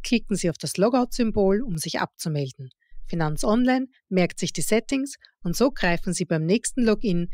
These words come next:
wieder auf das individuelle Dashboard zu. Wenn Sie noch Fragen zu Finanz Online oder steuerrechtlichen Themen haben,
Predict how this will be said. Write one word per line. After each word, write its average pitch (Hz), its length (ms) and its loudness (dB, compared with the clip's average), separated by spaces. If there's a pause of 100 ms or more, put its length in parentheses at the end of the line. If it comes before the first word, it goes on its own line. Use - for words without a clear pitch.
(160)
wieder 175 220 2
auf 139 80 -4
das - 180 -8
individuelle 220 640 2
Dashboard 185 560 -2
zu. 139 240 -2 (840)
Wenn 175 220 6
Sie 180 120 4
noch 165 160 4
Fragen 170 500 0
zu 233 140 0
Finanz 214 420 2
Online 220 420 4
oder 208 200 0
steuerrechtlichen 127 880 -2
Themen 214 360 2
haben, 147 340 -4